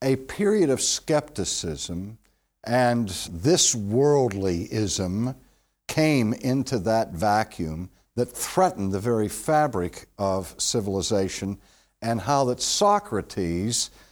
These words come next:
stepped into that vacuum and sought to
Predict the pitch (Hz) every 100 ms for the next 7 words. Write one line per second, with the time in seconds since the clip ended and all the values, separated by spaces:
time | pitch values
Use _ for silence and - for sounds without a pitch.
0 | _ - - - 202 220 - - 143 120
1 | 113 123 95 98 87 95 87 85 - 92
2 | 92 - _ _ 113 113 110 - 147 143
3 | - - - 123 113 95